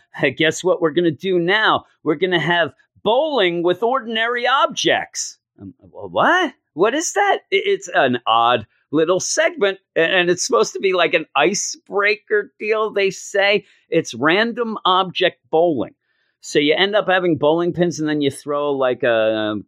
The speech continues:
c-, carton of milk at it, or you throw a shoe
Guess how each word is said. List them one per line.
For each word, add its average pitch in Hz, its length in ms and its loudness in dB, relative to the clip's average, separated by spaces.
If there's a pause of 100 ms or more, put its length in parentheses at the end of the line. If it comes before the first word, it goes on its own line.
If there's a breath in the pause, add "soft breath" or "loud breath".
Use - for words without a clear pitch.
(120)
c-, 131 160 -10
carton 143 320 -2
of 110 60 0
milk 120 400 0 (340)
at 95 280 -2
it, 82 120 -4
or 85 100 0
you 87 80 -2
throw 131 280 2
a 110 40 0
shoe 147 400 0